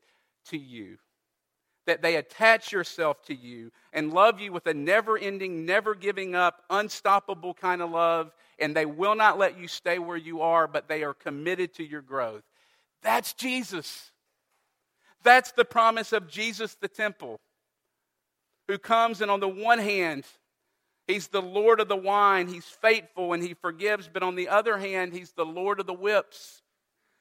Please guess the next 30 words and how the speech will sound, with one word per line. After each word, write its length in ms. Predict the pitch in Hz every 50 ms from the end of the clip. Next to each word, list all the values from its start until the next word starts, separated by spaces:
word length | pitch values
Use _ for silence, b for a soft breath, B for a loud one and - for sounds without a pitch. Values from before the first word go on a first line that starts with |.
| _ _ _ _ _ _ _ _ _ _ _ _ _ _ _ _ _ _ _ _ _ -
And 200 | 175 180 175 175
he 160 | 196 190 180
is 80 | 170
so 340 | - - - - 240 226 226
committed 480 | 214 - 220 208 202 202 202 196 196 170
to 80 | 175
you 220 | 165 156 160 156 147
that 160 | 156 156 151
he 100 | 160 170
will 360 | 160 156 156 175 202 220 226
not 220 | 226 220 220 202 196
let 200 | 208 180 151 190
you 100 | 190 180
stay 300 | - - - 196 190 196
where 180 | 185 190 190
you 240 | 190 175 180 180 -
are, 260 | - 180 185 185 180
but 200 | 170 165 170 170
he 100 | 175 196
will 160 | 190 175 170
drive 400 | 160 - - 180 170 180 180 165
out 220 | 175 170 160 151 _ -
every 400 | 185 202 214 190 196 214 208 196
harmful 500 | 175 196 190 190 190 180 - 180 175 156
thing 340 | - 175 175 175 175 165
that 180 | 151 156 143 _
keeps 300 | _ 180 170 151 - -
you 100 | 160 151
from 240 | - - 147 135 127
him. 220 | 131 127 117 110